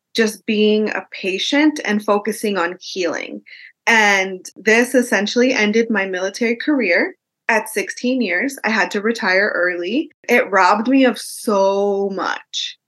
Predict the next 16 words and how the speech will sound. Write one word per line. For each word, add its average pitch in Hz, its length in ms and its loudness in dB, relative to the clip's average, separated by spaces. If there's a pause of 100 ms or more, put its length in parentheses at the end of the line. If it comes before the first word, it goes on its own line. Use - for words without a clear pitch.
so 208 360 2
much, - 560 -6 (200)
like, 208 160 -2
everything 208 440 0
I 185 100 2
worked 208 500 -2
for. 190 540 4
And 196 200 -2
then 185 200 -2
I 185 200 0
was 180 600 -4 (400)
in 202 300 0
a 190 120 0
lot 175 220 2
of 262 140 0
therapy, 190 840 0